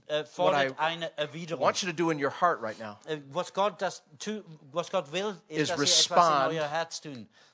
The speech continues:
Speaker 1: dass ihr ihm erwidert in eurem Herz.
Speaker 2: by saying, "God, I will move."
Speaker 1: Indem ihr sagt, "Gott, ich bin bereit zu
Speaker 2: And
Speaker 1: bewegen.
Speaker 2: I will keep moving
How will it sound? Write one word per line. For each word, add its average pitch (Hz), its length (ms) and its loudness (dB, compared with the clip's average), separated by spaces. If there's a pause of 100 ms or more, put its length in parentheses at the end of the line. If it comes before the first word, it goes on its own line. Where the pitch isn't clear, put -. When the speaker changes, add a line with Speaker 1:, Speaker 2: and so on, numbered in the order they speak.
Speaker 1:
dass 156 180 -6
ihr 160 260 -6
ihm 175 160 -8
erwidert 165 640 -6
in 147 180 -12
eurem 143 240 -8
Herz. 139 360 -6
Speaker 2:
by 123 80 -8
saying, 123 280 -4
"God, 131 320 2
I 135 120 -2
will 123 140 -4
move." 110 360 -6
Speaker 1:
Indem 165 240 -6
ihr 165 120 -4
sagt, 156 280 -4
"Gott, 175 280 0
ich 143 80 -16
bin 156 160 -12
bereit 147 360 -2
zu - 100 -10
Speaker 2:
And 143 80 -14
Speaker 1:
bewegen. 123 420 -8
Speaker 2:
I 143 160 2
will 143 140 -6
keep - 320 -10
moving 113 360 -10